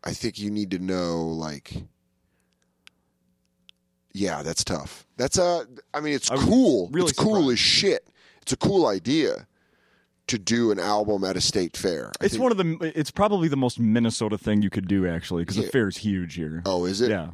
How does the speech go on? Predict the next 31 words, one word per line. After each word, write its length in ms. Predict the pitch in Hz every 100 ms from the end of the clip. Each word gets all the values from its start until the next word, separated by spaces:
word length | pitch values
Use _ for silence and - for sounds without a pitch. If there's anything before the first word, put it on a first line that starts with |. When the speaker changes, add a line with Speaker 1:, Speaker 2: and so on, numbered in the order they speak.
| 85
Speaker 1:
It's 140 | -
also 200 | 170 170
unique. 760 | 139 110 98 117 110 - - - _ _ _ _ _ _ _ _ _ _ -
Speaker 2:
Yeah. 140 | 185
Speaker 1:
I 20 |
wanted 400 | 180 185 180 139
to 120 | 113 113
do, 580 | - 113 104 95 92 - _ _ _ _ _ _ _ _ _ _ _ _ _ _
uh, 800 | 117 110 101 90 85 85 78 80 - _
a 160 | 101 95 - _ _
small 600 | - - 131 123 123 123
show 640 | 117 - 135 113 107 104 92
in 140 | 98
a 60 | 90 - - -
private 380 | 104 107 104 -
room 500 | 98 98 98 92 90 -
at 360 | 90 82 -
the 220 | - 90 87
restaurant 720 | 95 98 - 107 92 92 82
Budokan 800 | 101 117 104 92 80 73 65 60
in 180 | - 80
New 80 | 90
York 280 | 92 85 -
City 460 | - 95 78 71 -
and 140 | 90 85
do 140 | 90
Dan 260 | 76 90 90
Soder 320 | - 90 87
live 220 | 85 82
at 60 | 73
Budokan. 580 | 85 76 67 67 53